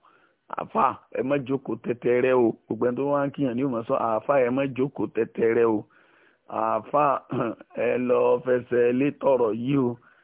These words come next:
Àfáà, eléyìí ṣojú lásán o. Pàálẹ̀ kínní, pàálẹ̀ kejì,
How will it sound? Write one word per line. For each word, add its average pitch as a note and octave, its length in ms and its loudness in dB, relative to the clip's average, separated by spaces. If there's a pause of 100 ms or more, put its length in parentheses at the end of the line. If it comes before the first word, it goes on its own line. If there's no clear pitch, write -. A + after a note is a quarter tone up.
(220)
Àfáà, A#2 520 2
eléyìí C#3+ 600 2
ṣojú B2 360 -4
lásán C#3+ 380 2
o. B2+ 120 -2 (100)
Pàálẹ̀ C3+ 500 2
kínní, B2+ 320 -2 (140)
pàálẹ̀ C3+ 560 2
kejì, A#2 360 -4